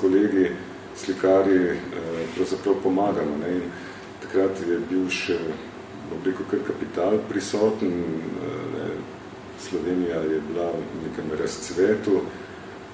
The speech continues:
in, eh, so ljudje še kar kupovali slike in res, resnično smo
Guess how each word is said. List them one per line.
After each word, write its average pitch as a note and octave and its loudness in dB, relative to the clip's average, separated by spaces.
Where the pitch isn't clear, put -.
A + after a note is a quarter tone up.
in, F2+ 4
eh, F#2+ 2
so - -2
ljudje G#2+ 4
še A2+ 4
kar A#2+ 6
kupovali G2 4
slike F#2+ -2
in F2+ 2
res, G2+ 2
resnično - 0
smo F#2 2